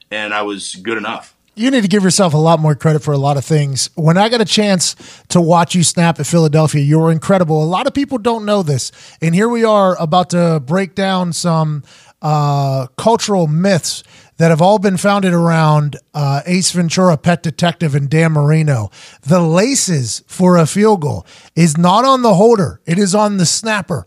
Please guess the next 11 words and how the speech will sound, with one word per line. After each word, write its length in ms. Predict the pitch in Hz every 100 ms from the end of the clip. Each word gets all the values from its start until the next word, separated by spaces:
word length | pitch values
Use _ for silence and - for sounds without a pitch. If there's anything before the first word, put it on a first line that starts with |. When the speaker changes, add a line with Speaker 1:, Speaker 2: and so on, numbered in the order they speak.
| -
Speaker 2:
That 160 | 180
is 120 | 226 202
what 140 | 247
the 80 | 220
snapper 500 | - 220 220 220 208
is 200 | 180 139
judged 420 | 123 214 220 156
upon, 400 | 165 160 143 131
to 80 | 143
be 140 | 160
honest. 420 | 170 170 135 -